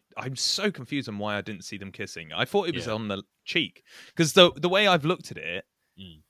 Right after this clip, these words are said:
Speaker 1: was, like, if you look re-, <laughs> this is so, listeners are gonna be like, "What the hell is this?"
Speaker 2: <laughs> Yeah.
Speaker 1: But if you look really, really, really close at that panel, I'm not sure if you've got it in front of you.
Speaker 2: No, no.
Speaker 1: But if you look really, really close, and I think this is why my brain didn't compute it,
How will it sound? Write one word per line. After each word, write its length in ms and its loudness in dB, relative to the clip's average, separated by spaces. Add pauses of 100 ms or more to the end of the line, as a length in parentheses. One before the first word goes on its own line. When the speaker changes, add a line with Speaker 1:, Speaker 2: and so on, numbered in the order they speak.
(420)
Speaker 1:
was, 320 -4
like, 420 0 (960)
if 120 -2
you 100 2
look 180 2
re-, 160 -2 (240)
<laughs> 200 -18
this 120 2
is 100 -6
so, 400 0 (220)
listeners 440 -4
are 40 -8
gonna 120 -4
be 120 -6
like, 180 -2
"What 360 -2
the 100 -2
hell 180 0
is 160 -8
this?" 260 -2
Speaker 2:
<laughs> 360 -10
Yeah. 100 2
Speaker 1:
But 60 8
if 60 4
you 120 10
look 160 10
really, 420 8
really, 300 4
really 260 4
close 720 -6 (220)
at 140 0
that 180 0
panel, 540 -6
I'm 80 -4
not 120 2
sure 120 -2
if 80 -4
you've 120 -6
got 120 0
it 60 -6
in 60 -10
front 200 -6
of 80 -16
you. 200 -10 (280)
Speaker 2:
No, 220 -10
no. 140 -12 (520)
Speaker 1:
But 220 4
if 80 0
you 80 6
look 140 6
really, 200 8
really 180 2
close, 260 2
and 60 0
I 40 -2
think 160 -4
this 120 -2
is 80 -6
why 140 0
my 120 2
brain 360 0
didn't 220 -6
compute 420 -8
it, 180 -8